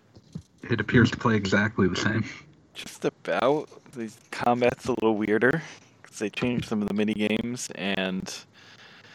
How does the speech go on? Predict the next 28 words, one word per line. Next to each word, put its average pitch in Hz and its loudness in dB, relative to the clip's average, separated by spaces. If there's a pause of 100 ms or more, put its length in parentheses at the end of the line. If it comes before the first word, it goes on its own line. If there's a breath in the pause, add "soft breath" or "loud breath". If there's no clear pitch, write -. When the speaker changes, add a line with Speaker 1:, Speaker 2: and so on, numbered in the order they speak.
(880 loud breath)
Speaker 2:
I - 0
don't 196 6
know, 190 10
not 131 8
having, 151 0
like, 139 0
the 117 8
watch 104 2
on 113 -4
the 120 2
lower 117 2
screen, 143 -4 (400)
it's - -12
just - -14
feels 117 0
a 117 -2
little 113 0
weirder, 110 0
like, 95 -6
rotating 104 -2
the 101 -8
characters 98 -6
in 95 -8
and 92 -6
out. 92 -4
I 90 -12
don't 90 -12
know. 87 -8